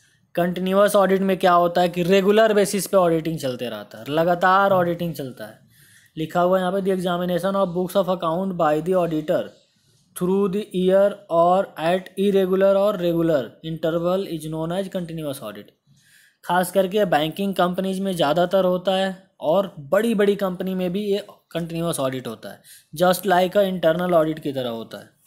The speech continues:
इसमें क्या होता है, ऑडिटर लगातार साल भर काम करता है,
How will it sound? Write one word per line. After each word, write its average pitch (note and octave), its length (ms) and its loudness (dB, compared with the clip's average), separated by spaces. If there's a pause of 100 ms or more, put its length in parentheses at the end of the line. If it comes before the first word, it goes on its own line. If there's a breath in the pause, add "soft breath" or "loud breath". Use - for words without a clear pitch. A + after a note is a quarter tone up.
(680 loud breath)
इसमें G3+ 260 -4
क्या G3+ 160 2
होता F#3 300 2
है, G3 60 2
ऑडिटर F3+ 600 2
लगातार E3+ 680 0
साल D#3+ 280 0
भर E3+ 160 0
काम C#3 260 -4
करता A2+ 300 -10
है, - 220 -20